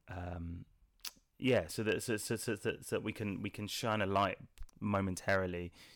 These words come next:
using the vehicle that is Instagram stories, just to go, like, it's,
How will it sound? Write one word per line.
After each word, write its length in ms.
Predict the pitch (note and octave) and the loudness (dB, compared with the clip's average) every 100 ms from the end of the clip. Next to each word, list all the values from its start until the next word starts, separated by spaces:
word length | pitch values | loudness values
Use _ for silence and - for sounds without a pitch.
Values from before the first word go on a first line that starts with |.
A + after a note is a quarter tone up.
| - | -6
using 340 | F#2 F2 F2 | -4 -2 -2
the 60 | F2 | -2
vehicle 440 | A2+ F2+ F2 - | -2 -2 -2 -6
that 140 | F2 - | -6 -4
is 240 | F2 E2+ | -6 -6
Instagram 420 | F#2 F2 - F#2 | -8 -8 -6 -8
stories, 460 | F2 G2+ G2 F2+ F2+ | -4 -2 -2 -4 -8
just 240 | - G#2+ | -8 -6
to 80 | A#2 | -6
go, 300 | G#2 A2+ G#2 G2 _ _ _ _ _ _ _ _ - - - - _ _ - | 0 2 2 -2 _ _ _ _ _ _ _ _ -20 -20 -20 -20 _ _ -14
like, 320 | E2+ D#2 - - | -12 -10 -12 -6
it's, 320 | G#2+ - | -4 -4